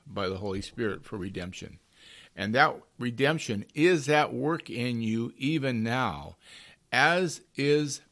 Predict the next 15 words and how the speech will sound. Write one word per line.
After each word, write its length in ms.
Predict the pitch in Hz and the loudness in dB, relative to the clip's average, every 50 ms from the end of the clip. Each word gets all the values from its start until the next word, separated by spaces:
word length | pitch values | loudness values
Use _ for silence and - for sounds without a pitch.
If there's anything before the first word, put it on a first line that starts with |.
| _ - | _ -12
measured 1120 | 110 104 110 113 120 139 160 185 190 151 - - 98 82 76 76 87 110 127 143 156 147 - _ _ _ _ _ _ _ _ _ _ _ _ _ _ _ _ _ _ _ - | -8 -6 -4 -2 0 2 2 4 2 2 0 -2 -4 -6 -6 -6 -8 -6 -4 -4 -4 -6 -6 _ _ _ _ _ _ _ _ _ _ _ _ _ _ _ _ _ _ _ -6
not 380 | - 101 120 139 165 165 - - | -2 2 4 4 4 4 2 2
by 160 | 147 143 143 | 2 2 2
church 400 | 139 - - - 135 113 - - | 2 0 -2 -2 -2 -2 -2 -4
attendance, 800 | 104 90 - 98 85 78 80 85 107 135 135 - - - - _ _ _ _ _ _ _ _ _ _ _ _ _ _ - | -6 -6 -6 -6 -8 -8 -8 -10 -10 -10 -10 -10 -12 -12 -14 _ _ _ _ _ _ _ _ _ _ _ _ _ _ -6
not 340 | 98 113 131 151 156 - - | -2 0 2 2 0 0 0
by 200 | 147 139 143 143 | 2 2 4 2
giving 500 | 131 113 120 123 120 113 110 92 87 92 | 2 0 0 0 0 0 0 -4 -4 -6
records, 680 | 82 80 85 - 87 95 98 117 123 - - - - _ _ _ _ _ _ _ _ _ _ _ - - - _ - | -8 -10 -10 -8 -10 -10 -10 -10 -12 -12 -14 -14 -16 _ _ _ _ _ _ _ _ _ _ _ -20 -20 -20 _ -6
but 220 | - 127 - 120 | -4 -4 -2 0
by 180 | 127 131 123 123 | 2 2 4 4
your 540 | 120 120 120 127 123 127 131 131 131 123 - _ _ _ _ _ _ _ _ _ _ _ _ - | 4 2 2 2 2 4 2 2 0 -2 -4 _ _ _ _ _ _ _ _ _ _ _ _ -2
image, 580 | 147 175 185 135 92 73 78 - - - 143 139 - | 0 0 0 0 -2 -4 -8 -10 -14 -14 -16 -14 -8
your 220 | - 113 123 131 | -4 -2 -2 -2
character 840 | 131 - - - - 151 160 165 170 160 - - - 95 98 104 | -4 -8 -14 -8 -4 0 2 2 2 0 -2 -4 -6 -6 -6 -6